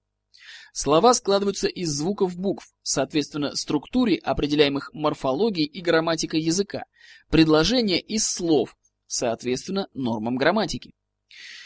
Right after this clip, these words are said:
Выделенное курсивом в предыдущей фразе говорит о том, что в психике индивида правое и левое полушария в ходе интеллектуальной деятельности должны взаимно поддерживать друг друга. Если отказывает правое,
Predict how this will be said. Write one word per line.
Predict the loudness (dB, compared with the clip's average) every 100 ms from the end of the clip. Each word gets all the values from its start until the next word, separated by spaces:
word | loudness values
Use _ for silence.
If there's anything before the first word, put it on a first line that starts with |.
| -20 -20 -20 _ _ _ _ -4
Выделенное | 0 2 0 0 0
курсивом | 0 0 2 2 0
в | 0
предыдущей | 0 0 0 0 0
фразе | 0 0 2
говорит | 2 4
о | 0
том, | -2
что | -4 -6
в | -6
психике | -6 -2 -4 -2
индивида | -4 -2 -4 0 0
правое | 2 2 2 -2
и | 0
левое | 2 2 2 0
полушария | 0 0 2 2 2
в |
ходе | 0 0 0
интеллектуальной | -2 -4 -2 -4 2 2 4 0
деятельности | -2 -4 -2 -2 -2 -6
должны | 0 0 0 -2
взаимно | 0 0 0 0 0
поддерживать | 0 -2 0 0 0 -4
друг | -4 -4
друга. | -4 -6 -10 _ _ _ _
Если | -10 0 0 2 2 0 _ -2
отказывает | -2 2 2 2 0 -2 0
правое, | 4 4 4